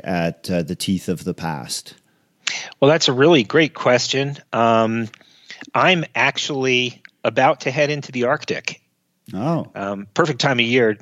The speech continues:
Speaker 2: in, uh, mid-December.
Speaker 1: Right.
Speaker 2: Um, <laughs> and, um, I'm, I'm heading to Arctic Siberia, um, and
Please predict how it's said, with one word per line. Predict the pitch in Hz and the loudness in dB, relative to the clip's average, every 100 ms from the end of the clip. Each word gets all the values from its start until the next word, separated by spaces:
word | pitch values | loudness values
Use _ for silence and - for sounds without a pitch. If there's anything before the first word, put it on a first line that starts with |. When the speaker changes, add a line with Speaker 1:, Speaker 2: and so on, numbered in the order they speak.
| _ | _
Speaker 2:
in, | 107 117 110 | -10 -8 -4
uh, | 110 | -4
mid-December. | 117 127 117 110 127 120 101 87 - | 0 0 2 0 0 -2 -4 -8 -8
Speaker 1:
Right. | 104 110 107 | -4 -4 -2
Speaker 2:
Um, | 110 117 120 117 - - - - 160 - | 0 2 2 0 -10 -4 -4 0 -2 -2
<laughs> | - - - - - - | -12 -12 -10 -12 -8 0
and, | 127 127 131 123 120 - - | 2 4 2 0 -6 -10 -4
um, | 113 110 107 104 104 123 _ - | 0 2 0 -2 -6 -18 _ -2
I'm, | 120 127 | -2 0
I'm | 113 | -6
heading | 113 139 135 135 | -2 0 0 -2
to | - 131 120 123 | -4 -2 -2 -2
Arctic | 110 - | -2 -2
Siberia, | - 117 101 120 107 90 101 - _ _ - - - _ - | -2 0 2 4 4 4 2 -4 _ _ -20 -20 -20 _ -4
um, | 98 95 95 92 92 - _ - - - - - - | 0 2 2 0 -8 -12 _ -14 -12 -12 -16 -10 0
and | 113 113 113 117 | 4 4 2 0